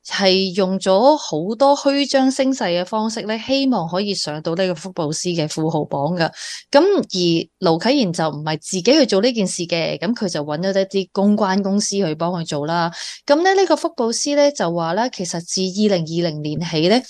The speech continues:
即係呢個三年前呢，佢哋喺二十幾個場合度呢，接觸過十一名唔同嘅福布斯記者，去推薦呢個盧啟賢係一個低調嘅億萬富豪噉樣。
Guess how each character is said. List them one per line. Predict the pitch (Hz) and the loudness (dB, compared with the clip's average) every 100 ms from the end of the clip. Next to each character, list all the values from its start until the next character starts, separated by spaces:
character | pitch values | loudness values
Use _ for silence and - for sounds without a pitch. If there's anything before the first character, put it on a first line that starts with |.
| - _ - | -16 _ 4
即 | 294 | 6
係 | 240 | 6
呢 | 233 | 4
個 | 220 170 | 4 2
三 | 170 - 220 233 | 2 0 2 2
年 | 190 | 0
前 | - - 151 | -4 -6 -2
呢， | 175 220 _ _ _ _ _ _ - | -2 -4 _ _ _ _ _ _ -2
佢 | 233 | 0
哋 | 220 226 | 2 2
喺 | 220 | 4
二 | 247 311 226 185 | 2 0 -2 -2
十 | 175 175 - | -4 -6 0
幾 | 185 262 | 2 2
個 | |
場 | 220 180 165 | 0 -4 -6
合 | 160 - | -10 -6
度 | 156 156 | -4 0
呢， | 214 262 - - | 0 -2 -12 -8
接 | - 294 | -2 -2
觸 | - 349 | 0 0
過 | 254 | 0
十 | 214 - - | 2 2 0
一 | 170 - - - - - | -2 -8 -4 0 0 0
名 | 165 151 | -2 -4
唔 | - 147 151 | -4 -2 0
同 | - 147 | 0 -2
嘅 | 156 175 | 2 0
福 | 240 - | 0 2
布 | 165 | 2
斯 | 165 - 202 | 2 0 -2
記 | 175 151 | 0 -2
者， | 151 143 151 - - - | -2 -4 -6 -10 -2 4
去 | 240 | 4
推 | 240 - 285 285 | 4 4 6 6
薦 | 285 208 190 | 2 -2 0
呢 | 226 | 0
個 | 214 175 | 0 -2
盧 | 143 147 | -2 -4
啟 | - 180 | -4 -2
賢 | 202 156 | -2 -2
係 | 170 185 | 0 0
一 | |
個 | 208 190 175 | 0 0 0
低 | _ _ - 254 254 254 | _ _ -2 0 0 0
調 | 196 165 | -2 0
嘅 | 175 180 233 | -2 -2 -4
億 | 220 | -4
萬 | - 190 143 151 | -4 -4 -2 -4
富 | 165 160 165 | -6 -4 -4
豪 | 170 | -4
噉 | - 147 | -4 -4
樣。 | 165 160 151 | -2 -2 -2